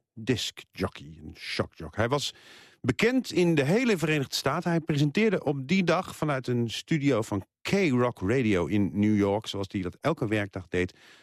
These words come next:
zijn show met zijn vaste sidekicks en zijn vaste inbellers. En het was eigenlijk gewoon business as usual. Het ging aanvankelijk over de nieuwe borsten van Pamela Anderson.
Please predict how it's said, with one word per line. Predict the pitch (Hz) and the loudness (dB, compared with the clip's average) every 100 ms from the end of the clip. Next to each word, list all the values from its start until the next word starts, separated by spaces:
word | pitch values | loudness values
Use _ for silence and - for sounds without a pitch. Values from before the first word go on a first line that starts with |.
| _ | _
zijn | 107 113 104 | 0 0 0
show | - 117 87 92 92 | -2 0 0 0 0
met | 92 | -4
zijn | - 82 78 | -6 -10 -6
vaste | - - 87 | -6 -6 -10
sidekicks | - 87 - - 104 - - | -6 -6 -8 -6 -6 -4 -8
en | 85 | -12
zijn | - | -10
vaste | 82 - 82 - | -12 -10 -14 -10
inbellers. | - 101 82 78 78 - - _ _ - - - - - - _ _ - | -2 0 0 -4 -10 -18 -20 _ _ -20 -20 -20 -20 -20 -20 _ _ -2
En | 226 | 0
het | 220 | 2
was | 294 262 | 2 2
eigenlijk | 254 226 220 | 0 0 -2
gewoon | - 190 185 190 185 127 | 2 2 2 2 2 2
business | 175 147 - 170 165 117 | 0 0 0 2 2 0
as | 107 92 | -6 -2
usual. | 123 127 113 123 120 123 123 120 110 92 | 0 2 2 2 2 2 2 0 -2 -8
Het | - - 117 - | -18 -18 -10 -2
ging | 190 156 | 0 2
aanvankelijk | 123 135 165 - 143 - | 0 0 -2 -2 -2 -2
over | 120 113 113 | -4 -4 0
de | |
nieuwe | 123 131 113 | 2 2 0
borsten | 98 127 - 113 | -2 -4 -4 -8
van | 101 95 - | -6 -6 -4
Pamela | 110 98 90 - | -4 -4 -6 -2
Anderson. | 165 156 - 127 131 | 0 0 -2 0 0